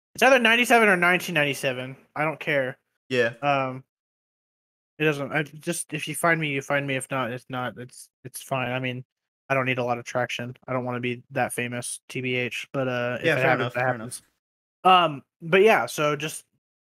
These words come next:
Speaker 1: King Bear ninety-seven or
Speaker 2: And, uh,
Speaker 1: nineteen ninety-seven.
Speaker 2: he usually joins me over on Twitch. I'm at, uh, twitch dot T V slash, uh, Jimmy Lawl,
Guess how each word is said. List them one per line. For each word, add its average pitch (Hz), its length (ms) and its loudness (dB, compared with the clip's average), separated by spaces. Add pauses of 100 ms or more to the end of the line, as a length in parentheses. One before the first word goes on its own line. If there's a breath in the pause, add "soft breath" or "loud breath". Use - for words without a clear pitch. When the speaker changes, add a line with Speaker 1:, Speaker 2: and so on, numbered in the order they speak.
(460)
Speaker 1:
King 170 140 -4
Bear 165 120 0
ninety-seven 151 560 -2
or 131 80 -4
Speaker 2:
And, 135 100 -4
uh, 139 40 0
Speaker 1:
nineteen 156 400 4
ninety-seven. 147 320 6
Speaker 2:
he 139 120 4
usually 180 280 2
joins 147 340 0
me 147 100 -2
over 139 220 -2
on 120 80 -4
Twitch. - 680 -6
I'm 120 220 0
at, 117 180 2
uh, 110 200 0
twitch - 320 -8
dot 123 160 0
T 123 160 -6
V 123 180 -4
slash, 113 580 -4
uh, 107 220 -2
Jimmy 117 320 -2
Lawl, 120 500 -2